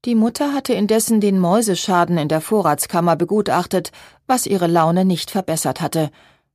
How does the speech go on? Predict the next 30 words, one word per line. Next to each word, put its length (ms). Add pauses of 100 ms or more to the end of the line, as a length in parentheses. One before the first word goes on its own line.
(200)
Sie 80
tat 300
einen 220
ärgerlichen 540
Seufzer, 560
als 200
Elise 380
sie 120
um 160
Geld 260
für 120
den 160
Einkauf 420
bat, 300 (420)
und 160
schimpfte 460
über 120
die 80
neue 300
Mode. 380 (1080)
„Früher 380
haben 160
wir 120
höchstens 420
drei 240
Schleifchen 520
auf 140
die 120
Haube 260
genäht 360